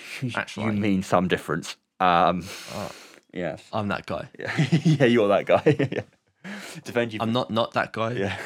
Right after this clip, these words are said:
Speaker 2: I am that guy.
Speaker 1: You are that guy.
Speaker 2: Um, hi. <laughs>
Speaker 1: Yeah.
Speaker 2: I'm that guy.
Speaker 1: Hi, my name's Chris, and I have a problem
Speaker 2: All right.
Speaker 1: with some difference.
Speaker 2: Yeah, actually, uh, it's some difference. It's not actually mid-side, actually.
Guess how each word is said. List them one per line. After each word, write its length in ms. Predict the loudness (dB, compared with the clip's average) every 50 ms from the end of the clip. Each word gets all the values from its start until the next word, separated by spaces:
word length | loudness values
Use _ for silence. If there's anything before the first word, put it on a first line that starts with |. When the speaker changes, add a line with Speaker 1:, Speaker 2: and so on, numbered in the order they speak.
| -10 -6 -2
Speaker 2:
I 100 | -2 -2
am 220 | 0 0 -2 -2 -4
that 180 | -6 -8 -8
guy. 160 | -10 -10 -8 -6
Speaker 1:
You 140 | -4 -4 -4
are 60 | -6
that 160 | -6 -8 -8
guy. 200 | -6 -6 -6 -8 -10 -14 _ _ _ _ _ _ _ _ _ _ -6
Speaker 2:
Um, 600 | -4 -2 -2 -2 -2 -2 -4 -4 -6 -8 -8 -12 _ _
hi. 380 | -6 -2 -2 -2 -2 -4 -8 _ _ _ _ _ _ -10
<laughs> 260 | -8 -6 -6 -2 0
Speaker 1:
Yeah. 180 | 2 2 2 0 -4 -8 -8 -6 -4
Speaker 2:
I'm 120 | -2 -2
that 160 | -2 -2 -2
guy. 220 | -2 -2 -4 -4 -6 _ _ _ _ _ _ _ _ _ _ _ _ _ _ 0
Speaker 1:
Hi, 220 | 4 4 4 4 2
my 100 | -2 -4
name's 200 | -4 -4 -6 -6
Chris, 480 | -4 -4 -4 -4 -4 -8 -18 -20 -20 _ _ _ _ _ _ -8
and 80 | -6 -4
I 120 | -2 0
have 80 | -2 -2
a 80 | -2
problem 300 | 0 -2 -2 0 0 -4
Speaker 2:
All 40 | -4 -4
right. 60 | -6
Speaker 1:
with 80 | -8 -6
some 200 | -6 -4 -4 -4
difference. 480 | -8 -10 -12 -16 -18 -18 -20 -20 _ _ _ _ _ _ _ _ -8
Speaker 2:
Yeah, 260 | -4 -2 -2 -2 -4 -6 -6
actually, 640 | -8 -6 -6 -6 -8 -8 -8 -10 -10 -10 -12 -12 -12 -10
uh, 420 | -6 -6 -4 -4 -2 -2 -4 -4 -6 _ -12
it's 180 | -12 -12 -12 -12
some 240 | -10 -8 -8 -8
difference. 460 | -6 -8 -10 -10 -10 -14 -14 -14 -14 -14
It's 120 | -10 -10
not 140 | -10 -10 _ _ _ -8
actually 500 | -6 -6 -6 -8 -12 -16 -14 -14 -14 -14 -12 -14
mid-side, 460 | -14 -14 -12 -14 -12 -12 -14 -12 -12
actually. 400 | -12 -14 -14 -14 -18 -16 -16 -16